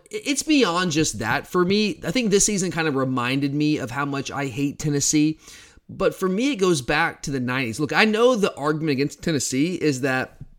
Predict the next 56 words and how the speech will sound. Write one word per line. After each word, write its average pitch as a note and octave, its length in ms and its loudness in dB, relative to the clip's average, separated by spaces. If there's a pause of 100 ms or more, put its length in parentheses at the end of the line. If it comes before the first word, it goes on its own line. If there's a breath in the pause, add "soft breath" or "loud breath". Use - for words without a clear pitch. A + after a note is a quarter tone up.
(280)
we've F3+ 160 2
only B3 200 6
played E3+ 320 2
them, C#3+ 100 2
what, C3 140 -2
fifty-two D#3+ 380 0
times? D3 540 -2 (380 soft breath)
In C#3+ 80 0
the C3 60 0
history C#3 260 0
of C#3+ 80 4
our C3+ 100 4
program, C#3 440 2
and C3+ 100 -2
we, C#3 180 0
and D3 100 4
we C#3+ 100 4
didn't D3+ 260 0
start C3 240 -2
playing C#3+ 240 2
them C3 180 0
every C3+ 260 0
single C3+ 280 0
year C3 240 2
until C3 200 -2
nineteen B2 520 -2
ninety-two. C3 680 0 (200 soft breath)
So D#3 180 -6
there G3 160 -2
are E3+ 100 0
some A#3 240 0
out F3+ 140 0
there D3 140 0
that C#3+ 120 -2
argue D3+ 340 2
it's C#3+ 140 -4
not D#3 140 0
a D3 60 2
real C#3+ 180 2
rivalry C#3 560 2
because C3 280 0
it B2+ 140 -2
doesn't D3 400 0
have C#3 260 -4
the B2+ 100 -2
longevity A#2 800 -2
of A2 320 -4 (260 loud breath)
a A#2+ 60 -2
rivalry B2+ 480 0
with, B2 140 -2
like, B2 160 -2
Florida B2+ 440 0
or B2 240 -4
Auburn, A#2 380 -2
for A#2 140 -6
instance. - 520 -10